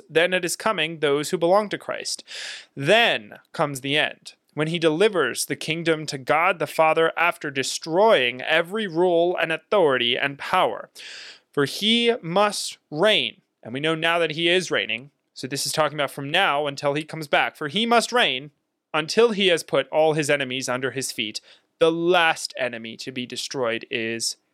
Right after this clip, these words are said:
death." Christ is reigning right now, defeating all of his enemies, putting them to shame. And then the last enemy that he'll come back to destroy will be death. And at that time, he'll turn the kingdom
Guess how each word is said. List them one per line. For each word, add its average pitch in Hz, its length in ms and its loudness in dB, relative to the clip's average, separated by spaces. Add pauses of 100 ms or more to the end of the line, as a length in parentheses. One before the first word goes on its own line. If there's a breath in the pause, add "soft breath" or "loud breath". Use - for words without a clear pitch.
(260)
death." - 440 -4 (340)
Christ 196 440 2
is 151 140 -12
reigning 151 460 -2 (240)
right 160 400 2
now, 127 360 -8 (460 soft breath)
defeating 160 600 2 (220)
all 170 280 8
of 165 100 0
his 160 200 0
enemies, 135 640 -4 (140)
putting 202 340 4
them 170 200 2
to - 80 -6
shame. 127 600 0 (1120)
And 151 320 -4
then 165 420 2 (300)
the 147 120 2
last 165 520 2
enemy 160 340 -4
that 131 180 -2
he'll 147 160 -6
come 156 220 -6
back 147 240 0
to - 100 -12
destroy 131 520 -4 (400 soft breath)
will 131 80 0
be 127 160 -8
death. - 480 -10 (480)
And 156 100 2
at 131 140 -6
that 151 240 2
time, 151 320 -2
he'll 139 140 -6
turn 165 360 -4
the 160 80 -8
kingdom 139 580 -4